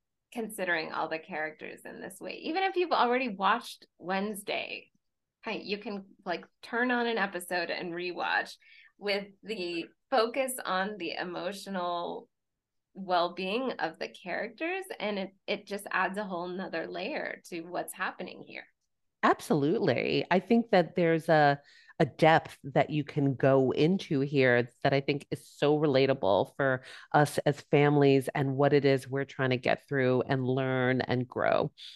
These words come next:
Speaker 2: with. So I, I love this show. I'm so glad that we're watching it, and I'm so excited to have everybody come along for this ride with us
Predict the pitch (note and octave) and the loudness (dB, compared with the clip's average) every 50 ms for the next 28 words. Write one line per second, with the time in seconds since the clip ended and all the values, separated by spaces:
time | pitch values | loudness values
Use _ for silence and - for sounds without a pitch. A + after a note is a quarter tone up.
0 | - _ _ _ C3 B2+ F#2 E2 F#2+ - - - - - - D#3 D3 C#3 C#3+ C#3+ | -20 _ _ _ 2 4 4 4 4 2 -4 -12 -6 0 4 4 6 6 4 2
1 | - - _ _ - G3+ A#3 - - F#3+ G3 F#3+ D#3 C#3+ C3+ C3 C3 - C3 C3 | 0 -4 _ _ 0 0 2 2 4 4 4 6 6 6 6 4 2 0 -2 -2
2 | - - C#3 C3+ C3 B2+ - - - C#3+ C#3 C#3+ D3 C#3+ - - - - _ _ | -2 0 2 2 2 2 2 0 0 0 2 0 -2 -4 -8 -14 -20 -20 _ _
3 | - - - - - - A#3+ A#3+ A#3 A3 - G3 E3+ D3+ C#3+ C#3 C3+ - D3+ C3+ | -20 -20 -18 -4 2 6 8 8 8 8 8 8 6 8 6 6 4 4 4 4
4 | - D3+ D#3 D3+ D3 C#3+ C3+ C#3 C#3 - - C#3+ C3+ C3 C3 B2+ - - - D3 | 4 2 2 2 2 2 2 0 0 -2 -2 0 2 2 2 0 0 -2 -4 -2
5 | D#3 D#3+ D#3 - - - - F3+ E3+ E3 E3+ E3 - - D#3 C#3+ C#3 C3+ C#3 C#3 | -2 -2 -4 -6 -10 -2 4 4 6 6 4 2 2 2 4 4 6 6 6 6
6 | C3+ C3+ C#3 - - - - - _ _ - E3 C#3+ D#3 E3 D3+ D3 C#3+ C3+ - | 6 4 0 -4 -16 -20 -20 -20 _ _ -6 -4 0 2 4 6 6 4 4 0
7 | - D3 D#3 D3+ C#3+ D3 D#3 D3 D3 D3+ D3 C#3+ C#3+ - - - E3+ E3 F3 E3+ | -2 0 0 0 2 4 4 4 6 6 4 2 2 -4 -6 -4 -2 2 2 4
8 | D#3 D3 D3+ D3+ D3+ D3+ D#3 D3 - _ _ _ _ _ E3+ E3 D#3 F3+ F3+ - | 4 4 4 4 2 0 0 -4 -8 _ _ _ _ _ -2 2 2 2 0 0
9 | - - - C#3+ B2+ C3 D#3+ A#3+ B3 G#3+ D#3+ D3 - - - C3 B2 B2 B2+ B2+ | -4 -6 -2 0 2 2 2 2 4 2 2 2 2 2 4 4 4 4 2 0